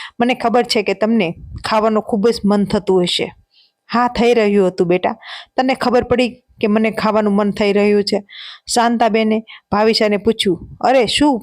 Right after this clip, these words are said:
તમે પણ, બાળકોના કંઈ કહ્યા વગર મા બાપ તેમની દરેક વાત સમજી ગયો છે અને બધી ઈચ્છા પૂરી કરે છે, તેવી જ રીતે બાળકો પણ મા બાપના મનની વાત જાણી લે છે. બસ મને આભાસ થયો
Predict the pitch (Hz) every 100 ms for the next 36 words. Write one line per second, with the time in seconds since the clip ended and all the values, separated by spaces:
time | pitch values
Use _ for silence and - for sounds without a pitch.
0 | - 208 233 214 185 180 - - - 220
1 | 240 254 240 233 226 240 233 208 220 220
2 | 214 208 220 - - - 208 214 220 220
3 | 220 214 214 220 254 247 208 - 214 214
4 | 196 196 185 170 - 160 - - - -
5 | 233 247 214 185 240 208 202 226 233 233
6 | 214 214 196 196 170 - - - 277 262
7 | 185 214 214 196 180 - - - 226 240
8 | 247 202 226 202 - 220 226 226 220 220
9 | 226 208 214 220 208 226 - 170 202 202
10 | 165 156 - 160 - _ - - - 254
11 | 262 226 220 208 202 226 - 247 240 208